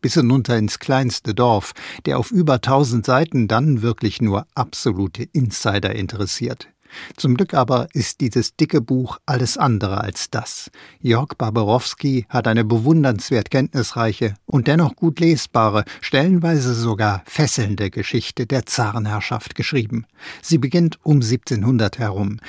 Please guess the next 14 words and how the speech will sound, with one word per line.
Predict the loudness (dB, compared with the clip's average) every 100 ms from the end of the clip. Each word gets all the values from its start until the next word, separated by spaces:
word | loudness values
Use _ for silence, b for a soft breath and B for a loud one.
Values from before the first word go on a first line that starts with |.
| B
mit | -8 0
jenem | 2 2 2
Zaren, | 2 2 2 0 -2 -2
der | -2
in | 0
Russland | 0 0 -2 -2 0 -2 -4
ein | -2 0
neues | 0 -2 -4 -6
Zeitalter | -2 -2 0 -2 -2 -2
einleitete, | 0 -2 -2 -4 -6 -8 -8 -10 B B -2
mit | -2 -2 -10
Peter | -6 -4 -4 -2
dem | 0 0
Großen. | 0 -2 -4 -8